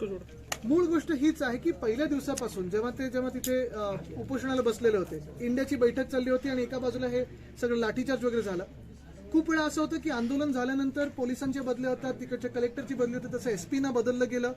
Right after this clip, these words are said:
कलेक्टरवर काय कारवाई झाली मला माहित नाही, पण मूळ प्रश्न हाच होता की अशी आंदोलनं उठवायची असतील तर पोलीस कुठच्याही आदेशाशिवाय करत नाहीत.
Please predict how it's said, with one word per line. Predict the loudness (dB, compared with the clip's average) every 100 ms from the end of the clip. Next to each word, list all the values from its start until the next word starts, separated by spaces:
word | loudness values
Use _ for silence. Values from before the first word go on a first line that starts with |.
| -8 -16 -4 2
कलेक्टरवर | 4 4 -2
काय | 0 0
कारवाई | 2 0
झाली | 2 2
मला | 2 2
माहित | 2 0 -2
नाही, | -2 -2 -4 -8 -2
पण | 4
मूळ | 6 6
प्रश्न | 4 0 0
हाच | -2 0 0 0
होता | -2 -4 -6 -4
की | -2
अशी | -2 0 2
आंदोलनं | 4 4 4 2 0 -10 -20 -12 -4
उठवायची | -2 2 2 2
असतील | -2 -2 -2
तर | -4
पोलीस | -4 0 2 0 -6 -14 -8
कुठच्याही | -6 -6 -2 0 2
आदेशाशिवाय | 0 -2 -2 -2 -2 -2 -2
करत | -2 -2 -4
नाहीत. | -4 -2